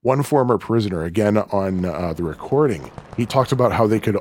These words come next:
all hear the hoopla coming from across the bay every New Year's Eve. And yes, I know I shouldn't feel sorry for anybody there. These were criminals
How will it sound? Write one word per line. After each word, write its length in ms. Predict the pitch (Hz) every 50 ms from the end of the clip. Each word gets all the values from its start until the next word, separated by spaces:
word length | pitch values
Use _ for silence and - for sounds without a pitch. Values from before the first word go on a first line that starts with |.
| - -
all 180 | 117 117 120
hear 220 | 117 - - 123 117
the 120 | 92 95
hoopla 440 | - - 120 120 98 92 90 80 -
coming 260 | - 117 104 107 104
from 160 | 92 - 104
across 400 | 92 85 - - 110 101 98 -
the 120 | - - 85
bay 340 | 78 107 104 92 76 76 - -
every 340 | 110 110 107 113 107 101
New 200 | 95 95 101 107
Year's 380 | 101 101 95 87 92 87 78 85
Eve. 340 | 80 73 65 64 64 - - - - - - - - - - -
And 240 | 120 107 107 107
yes, 380 | 117 127 135 135 123 - - - -
I 180 | - 104 117 120
know 500 | 113 98 90 82 82 95 113 117 110 113
I 80 | 117
shouldn't 320 | 104 - - 123 120 127 -
feel 220 | - 120 113 110
sorry 420 | 110 - - - 80 80 82 87 90
for 220 | - - 98 95
anybody 400 | 92 92 92 87 92 87 90 90
there. 280 | 85 90 92 92 92 95
These 260 | 92 127 156 131 120
were 120 | 127 123
criminals 760 | - - - - - 156 151 143 139 131 120 107 104 - -